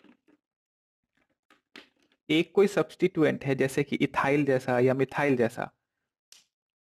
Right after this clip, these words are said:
दो बार आ रहा है तो आप सिंपल के लिए यूज़ करोगे डाई, लेकिन कॉम्प्लेक्स सब्स्टिट्यूएंट अगर है जैसे कि हमने देखा था जिसको हमने ब्रैकेट के अंदर लिखा था वन मिथाइल इथाइल टाइप का,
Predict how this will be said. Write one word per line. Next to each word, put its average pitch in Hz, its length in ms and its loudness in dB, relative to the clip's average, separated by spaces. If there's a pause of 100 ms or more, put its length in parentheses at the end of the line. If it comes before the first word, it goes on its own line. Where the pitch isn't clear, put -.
(240)
दो 185 180 4
बार 214 260 2
आ 131 200 -2
रहा 120 140 0
है 127 200 0 (180)
तो - 60 -2 (100)
आप 135 200 0
सिंपल 147 380 0
के 170 120 -2
लिए 165 120 4
यूज़ 139 200 4
करोगे 139 300 0
डाई, 113 300 -4 (1600)
लेकिन 156 420 2
कॉम्प्लेक्स 180 480 0
सब्स्टिट्यूएंट 226 680 0
अगर 127 240 2
है 127 180 -2 (320)
जैसे 135 320 0
कि 143 140 -2
हमने 131 280 0
देखा 127 300 0
था 131 160 -2 (600)
जिसको 131 360 -4
हमने 135 260 0
ब्रैकेट 123 380 -2
के 165 100 -2
अंदर 147 240 0
लिखा 156 260 -2
था 151 140 -2 (500)
वन 143 320 0
मिथाइल 139 580 0
इथाइल 123 420 -2
टाइप 110 240 0
का, 160 200 -2